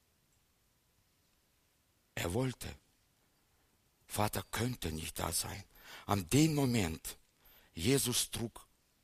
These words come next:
die ganze Schuld an seine Schulter. In erster Petrus zwei vierundzwanzig steht geschrieben,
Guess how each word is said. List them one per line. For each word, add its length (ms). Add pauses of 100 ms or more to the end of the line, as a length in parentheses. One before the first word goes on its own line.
(200)
die 260
ganze 460
Schuld 580 (440)
an 180
seine 400
Schulter. 520 (1200)
In 160
erster 300
Petrus 500
zwei 260
vierundzwanzig 720
steht 260
geschrieben, 560